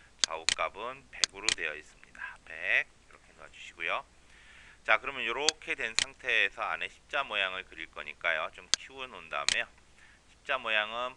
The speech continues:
프로파일로 그리도록 하겠습니다. 다음과 같이 비슷하게 한번 그냥 대충 그리세요. 이렇게.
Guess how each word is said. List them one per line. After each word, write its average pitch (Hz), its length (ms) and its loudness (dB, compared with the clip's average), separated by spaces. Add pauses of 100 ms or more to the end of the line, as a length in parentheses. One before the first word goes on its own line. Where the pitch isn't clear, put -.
프로파일로 143 480 0 (100)
그리도록 76 360 -12
하겠습니다. 95 600 -12 (200)
다음과 76 320 -12
같이 113 460 -6 (280)
비슷하게 139 580 -2
한번 117 400 -6
그냥 98 260 -8
대충 95 340 -4
그리세요. - 400 -16 (100)
이렇게. - 240 -20